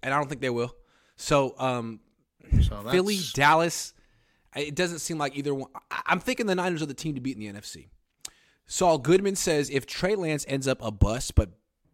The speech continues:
Speaker 1: Brock Purdy is the guy, then what a lucky break for Kyle Shanahan and John Lynch. Brock Purdy will have saved their jobs after they give up so much draft capital for Trey Lance." How many times have we said that?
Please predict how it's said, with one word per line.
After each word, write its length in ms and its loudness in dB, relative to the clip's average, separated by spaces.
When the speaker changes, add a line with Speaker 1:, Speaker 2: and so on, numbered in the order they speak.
Speaker 1:
Brock 300 2
Purdy 300 -2
is 100 -4
the 100 -12
guy, 280 -2
then 100 -4
what 120 -4
a 40 -4
lucky 260 -2
break 360 2
for 120 -12
Kyle 220 -6
Shanahan 380 -4
and 100 -8
John 260 -6
Lynch. 280 -8
Brock 220 0
Purdy 200 2
will 100 -4
have 120 -6
saved 340 -4
their 140 -4
jobs 560 -8
after 240 2
they 100 -4
give 160 -4
up 120 0
so 160 -4
much 260 -6
draft 420 -4
capital 400 0
for 80 -12
Trey 240 -12
Lance." 420 -14
How 200 4
many 160 -4
times 260 2
have 80 -8
we 60 -4
said 220 -4
that? 180 -14